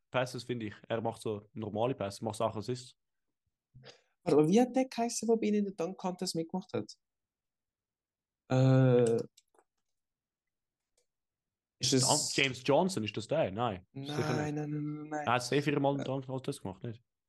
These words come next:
Speaker 2: Ca-, Cassius Stanley, glaub ich. Spielt er noch bei ihnen?
Speaker 1: Cassius Stanley, der hure Stoney, Bro.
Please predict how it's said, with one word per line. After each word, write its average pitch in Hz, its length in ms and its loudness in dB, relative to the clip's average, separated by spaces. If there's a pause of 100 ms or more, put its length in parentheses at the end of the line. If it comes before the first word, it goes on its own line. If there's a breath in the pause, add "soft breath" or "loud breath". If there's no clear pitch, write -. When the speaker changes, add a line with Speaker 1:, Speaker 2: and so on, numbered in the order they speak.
(280)
Speaker 2:
Ca-, - 160 0
Cassius 170 520 2
Stanley, 160 420 0
glaub 117 280 0
ich. 117 200 -4
Spielt 196 320 -2
er 190 60 2
noch 180 120 0
bei 131 120 0
ihnen? 110 120 -2
Speaker 1:
Cassius 185 560 6
Stanley, 170 580 8 (240 loud breath)
der 170 280 6
hure 214 640 4
Stoney, 233 600 2
Bro. 185 380 -2